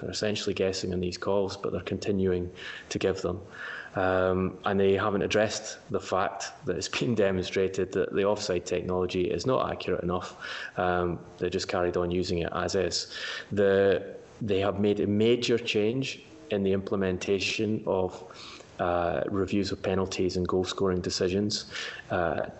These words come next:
nine games into the season, which Frank Lampard pointed out that last weekend, or the weekend before last, we suddenly got a step change in the way V A R was being used. So the high bar that the Premier League had,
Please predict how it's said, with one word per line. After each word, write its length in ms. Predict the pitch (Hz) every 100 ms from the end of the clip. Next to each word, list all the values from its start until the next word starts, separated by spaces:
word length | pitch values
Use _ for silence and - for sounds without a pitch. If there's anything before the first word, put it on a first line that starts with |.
| -
nine 320 | 95 95 104 104
games 340 | 95 92 92
into 240 | 90 90
the 120 | 101 90
season, 520 | - 92 113 120 117
which 200 | - -
Frank 240 | 95 92
Lampard 440 | 90 87 - 90 -
pointed 380 | 95 90 90
out 360 | 90 104 - -
that 180 | 85 - - - - -
last 360 | 95 90 - -
weekend, 560 | 92 - 90 110 - - - - -
or 40 |
the 60 | 90
weekend 400 | 92 98 95 95
before 300 | 92 - 90
last, 400 | 90 90 127 -
we 80 | 98
suddenly 380 | - 90 92 90
got 160 | 87
a 40 | -
step 380 | - 113 -
change 480 | - 92 87 95 - - - - -
in 120 | 92
the 80 | 90
way 340 | 92 92 90 - 101
V 200 | 92 90
A 60 |
R 120 | 90
was 160 | 90 90
being 240 | - 87
used. 460 | 87 90 92 95 - - - -
So 160 | -
the 80 | 90
high 260 | - 107 101
bar 420 | 101 92 92 90
that 140 | 85
the 80 | -
Premier 340 | - 92 90
League 220 | 87 90 -
had, 240 | 92 -